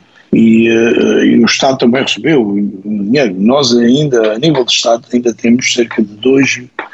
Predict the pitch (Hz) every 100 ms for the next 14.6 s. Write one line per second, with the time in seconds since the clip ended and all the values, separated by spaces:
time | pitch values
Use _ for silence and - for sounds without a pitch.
0 | - - - _ 123 120 110 123 147 135
1 | 131 120 117 123 123 - 120 120 120 131
2 | - 113 120 - _ _ - - - 104
3 | 104 107 104 127 - 120 95 85 - _
4 | - 135 - - _ _ - - - _
5 | - - _ - - 214 104 - 110 -
6 | - 131 135 117 110 104 - 120 113 120
7 | - - 123 127 123 131 123 123 120 117
8 | 127 135 123 95 101 104 113 104 120 -
9 | 110 - - 113 110 - - - - _
10 | - - 123 127 120 117 - - 147 -
11 | 123 117 123 117 113 110 110 110 110 113
12 | 117 113 110 113 113 113 127 - - -
13 | - - - _ - 104 104 104 - _
14 | _ _ - 113 113